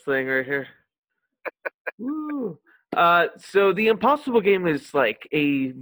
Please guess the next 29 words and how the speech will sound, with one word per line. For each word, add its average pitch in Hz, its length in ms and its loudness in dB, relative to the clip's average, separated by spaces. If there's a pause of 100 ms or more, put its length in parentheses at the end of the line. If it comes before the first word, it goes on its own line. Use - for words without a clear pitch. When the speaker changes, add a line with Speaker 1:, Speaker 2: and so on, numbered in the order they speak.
(200)
Speaker 1:
very, 156 760 4 (180)
um, 127 600 -2 (1300)
nebula-, 175 800 2
or 156 180 4
not 156 240 -2
nebulous, 131 540 -4
I 143 40 -2
would 139 160 -6
say 139 200 2
a 131 100 -2 (140)
ethereal 160 1000 0
kind 151 160 -6
of 135 120 -4
idea 131 560 0
for 127 80 -12
me. 120 260 -12 (460)
Um, 139 420 -2 (480)
some 202 340 0
people, 190 460 2
if 156 120 0
they 156 100 4
pay 151 300 4
attention 131 760 -4 (400)
to 131 260 -4
what 123 240 -4
I'm 120 180 -6
doing 123 360 -2
via 123 220 -2
YouTube, 127 580 -4